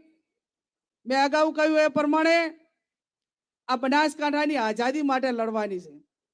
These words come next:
અને બનાસકાંઠાની આઝાદી માટે લડવાની છે. ત્યારે મારા રા નવગણ દેવા ભાઈઓ બેઠા હોય, મને ઘણી વખત એમ કે, કે "ગેનીબેન, રાત દિવસ તમે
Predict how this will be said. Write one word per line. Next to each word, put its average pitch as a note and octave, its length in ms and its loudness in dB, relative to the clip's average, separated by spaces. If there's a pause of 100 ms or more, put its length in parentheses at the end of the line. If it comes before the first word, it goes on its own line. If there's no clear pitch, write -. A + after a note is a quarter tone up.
(420)
અને C4 140 -2
બનાસકાંઠાની D4+ 840 0
આઝાદી C4 460 0
માટે D4 300 0
લડવાની C#4+ 440 -2
છે. C#4 160 -2
ત્યારે C4 560 -4 (680)
મારા C4+ 280 2
રા C4+ 240 2
નવગણ C#4+ 420 0
દેવા D4 280 2
ભાઈઓ B3+ 360 2
બેઠા C4+ 320 0
હોય, A3 300 -2 (1040)
મને D4 220 2
ઘણી D4 260 2
વખત E4+ 360 2
એમ E4 220 2
કે, D4+ 340 2 (1700)
કે C#4+ 140 0
"ગેનીબેન, E4+ 840 2 (1200)
રાત C#4 360 2
દિવસ E4+ 340 2
તમે E4 580 2